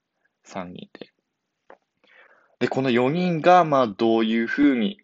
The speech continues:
幸せをも-、追い求めていくのか、みたいな。そういうふうな話で、割とこういうドラマってなんか、こう、大きな事件があって、とか、あと事故とか、なんか、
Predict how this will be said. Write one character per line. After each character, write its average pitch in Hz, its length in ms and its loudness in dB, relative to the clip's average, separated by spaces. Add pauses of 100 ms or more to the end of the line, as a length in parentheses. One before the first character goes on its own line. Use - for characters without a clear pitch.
(360)
幸 92 420 -2
せ - 120 -8
を 90 100 -4
も-、 90 260 -14
追 101 160 -6
い 92 40 -6
求 90 260 -10
め 87 120 -14
て 92 140 -10
い 82 100 -10
く 101 160 -6
の 95 140 -8
か、 143 340 -14
み 120 160 -8
た - 120 -14
い - 100 -18
な。 - 80 -20 (640)
そ 131 220 0
う 123 40 4
い 123 40 2
う - 20 0
ふ 127 160 -4
う 120 80 -2
な 92 100 -8
話 87 360 -14
で、 98 300 -4 (1000)
割 139 160 -4
と 160 160 2
こ 123 300 -2
う 117 60 2
い 110 40 2
う 98 40 -2
ド 107 140 -2
ラ 151 100 0
マ 175 120 0
っ - 100 -8 (140)
て 95 140 2
な 101 140 -2
ん 101 40 -10
か、 - 320 -8 (160)
こ 90 680 -8
う、 - 120 -4
大 - 120 -4 (120)
き 139 140 -8
な 107 120 -8
事 107 180 -8
件 101 200 -4
が 92 120 -2
あ 90 40 -6
っ - 80 -20 (140)
て、 - 260 -12 (1080)
と 95 120 -10
か、 85 220 -8
あ - 60 -12
と 98 120 -8
事 98 180 -6
故 101 160 -2
と - 160 -16
か、 - 300 -14
な 92 100 -12
ん 92 80 -16
か、 - 280 -10